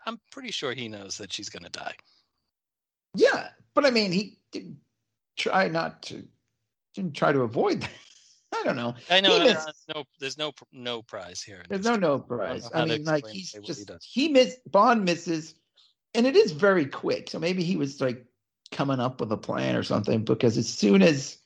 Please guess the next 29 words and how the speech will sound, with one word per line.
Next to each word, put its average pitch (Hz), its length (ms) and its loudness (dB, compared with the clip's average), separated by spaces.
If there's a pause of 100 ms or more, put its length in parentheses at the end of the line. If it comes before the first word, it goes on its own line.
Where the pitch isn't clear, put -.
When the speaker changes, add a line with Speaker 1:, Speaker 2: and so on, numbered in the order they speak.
(220)
Speaker 2:
Silva 117 680 2
takes 151 260 -2
the 127 120 -8
gun, 110 420 2
he 139 140 -6
just 123 160 -4
shoots - 300 -2
her 92 100 -2
dead. - 320 -6 (100)
Like, 92 260 -2
the 135 80 4
glass 175 400 4
falls 180 480 4
to - 80 -6
the 147 120 -6
ground. 135 520 0
It 117 120 -6
has 147 100 -4
Speaker 1:
Yeah. - 60 -14
Speaker 2:
clearly 208 360 2
not 127 260 0
been 131 120 -4
shot, 120 560 0 (300)
and 113 140 -6
she 131 200 2
Speaker 1:
Even, - 240 0
Speaker 2:
falls. 113 200 -4 (400)
Speaker 1:
even 185 380 0
if 151 360 -2